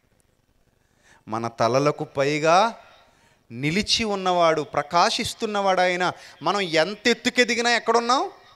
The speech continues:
ఆయన పాదాల క్రిందే ఉన్నాం. ఆ విషయాన్ని ఎందుకు మర్చిపోతున్నాం మనం?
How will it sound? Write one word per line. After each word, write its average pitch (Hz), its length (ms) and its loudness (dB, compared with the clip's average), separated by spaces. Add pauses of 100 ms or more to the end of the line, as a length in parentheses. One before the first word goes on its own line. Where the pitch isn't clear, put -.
(1040)
ఆయన 110 240 -10
పాదాల 104 540 -4
క్రిందే 147 340 -6
ఉన్నాం. 147 480 -8
ఆ 113 120 -8
విషయాన్ని 139 460 -10
ఎందుకు 139 200 -14
మర్చిపోతున్నాం 170 680 -10
మనం? 180 300 -10